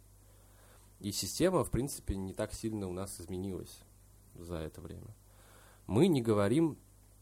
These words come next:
когда мы говорим об обучении в академической, ак-, академическому искусству, любому, я н-, могу говорить не только о художественном искусстве, ну, о разном.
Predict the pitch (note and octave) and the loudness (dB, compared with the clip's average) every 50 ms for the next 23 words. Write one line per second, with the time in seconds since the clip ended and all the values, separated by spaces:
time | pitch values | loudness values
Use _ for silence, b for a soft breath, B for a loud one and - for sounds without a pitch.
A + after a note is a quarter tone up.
0 | - - - - A#2+ B2+ C3 B2+ G#2 A2 G#2+ B2 B2+ A#2+ - - A2+ A#2 G2+ - | -20 -20 -12 0 2 2 4 4 2 4 4 4 2 2 0 2 2 2 2 0
1 | - G#2 F#2+ G2+ G#2+ - - B2+ B2 A2+ G#2+ G2 F2 E2+ E2 E2+ F2 E2+ - - | -4 -4 -4 -4 -4 -2 0 0 0 2 0 0 -2 -4 -6 -8 -12 -14 -12 -12
2 | F#2+ - G#2 F#2+ G#2 A2+ A#2+ G#2 - - - - - - - - - F#2+ F2+ F2 | -6 -6 -4 -2 0 0 0 -2 -2 -6 -8 -10 -10 -12 -12 -8 -4 -2 -2 -2
3 | F2+ F2 F2 E2+ E2 D2+ D2 D2 D2+ - - - - G2 F2 - G2 G2+ A#2+ C#3 | -2 -2 -2 -4 -4 -6 -8 -8 -10 -10 -12 -12 -14 -14 -10 -10 -4 0 0 0
4 | C#3 C3 - - - - G2 F#2 F#2 F#2 - - G#3 A#3+ - - A2 G#2 B2 C3+ | 2 0 -2 -4 -4 -4 -4 -4 -2 -4 -2 -2 -2 -4 -2 0 2 2 2 4
5 | A2 G#2+ G2+ F2+ E2 E2 - - b b b b b b b b b b b - | 4 4 4 4 2 -2 -8 -10 b b b b b b b b b b b -16
6 | - - F2+ F#2 F2+ G2 G2+ G2+ G2+ G#2 G#2+ G2+ G2 F#2+ E2 - - - - - | -6 -4 -2 -2 -2 -2 -4 -4 -4 -4 -4 -6 -8 -12 -14 -16 -20 -20 -14 -6
7 | F#2 G#2 G#2 G2+ A2 G#2 F2+ G#2 G2+ F#2 F2 G#2 G2 - F3 G3+ F#3+ - A2+ - | -4 -4 -2 -2 -4 -4 -2 0 -2 -2 -2 -4 0 0 0 0 0 -2 -2 -2
8 | - G2+ G2+ G2 F#2+ F#2 F#2 F2+ F2 E2+ - - - - - - - - - - | 0 -2 -2 0 0 0 0 -2 -2 -4 -8 -16 -18 -18 -18 -18 -18 -20 -20 -20
9 | - - A2 G2 G2 F#2 F2+ - - - F#2 F2 E2+ E2 - - - F2 E2 - | -10 -8 -4 -2 -2 -2 -4 -6 -10 -8 -8 -8 -6 -8 -10 -12 -14 -14 -14 -14
10 | - G2 G2 G2+ b b b b b b - - A#2 B2+ - - G#2 G2+ F#2+ E2 | -14 -14 -14 -14 b b b b b b -8 -6 -6 -6 -4 -4 -4 -4 -4 -6
11 | D2+ - - E2 G2+ | -6 -8 -12 -14 -16